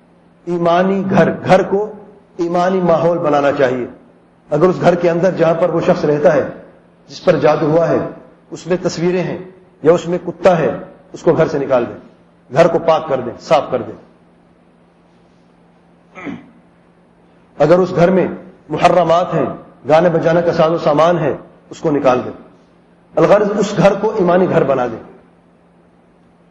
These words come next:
کیونکہ یاد رکھیں، جادو جو ہے، جیسے پیچھے دروس میں گزر چکا ہے، جادو کی وجہ سے موت بھی ہو سکتی ہے، موت بھی واقع ہو سکتی ہے۔ تو اگر آپ کا پیارا آپ سے جدا ہو رہا ہے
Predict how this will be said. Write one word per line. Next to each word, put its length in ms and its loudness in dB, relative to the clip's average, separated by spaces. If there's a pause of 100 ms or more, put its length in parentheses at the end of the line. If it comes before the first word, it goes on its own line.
(320)
کیونکہ 180 0
یاد 180 2
رکھیں، 320 0 (120)
جادو 440 0 (260)
جو 180 -4
ہے، 180 2 (360)
جیسے 200 -8
پیچھے 180 0
دروس 280 -2
میں 200 -4 (140)
گزر 180 4
چکا 280 0
ہے، 140 0 (520)
جادو 300 4
کی 80 -4
وجہ 100 0
سے 100 -4
موت 260 2
بھی 120 -2
ہو 80 -2
سکتی 260 -12
ہے، 160 0
موت 100 4
بھی 100 -2
واقع 240 2
ہو 140 -2
سکتی 300 -16
ہے۔ 80 -20 (2250)
تو 80 0
اگر 160 2
آپ 280 -2
کا 80 0
پیارا 380 4
آپ 120 -2
سے 80 2
جدا 360 2
ہو 120 -2
رہا 220 -2
ہے 80 -4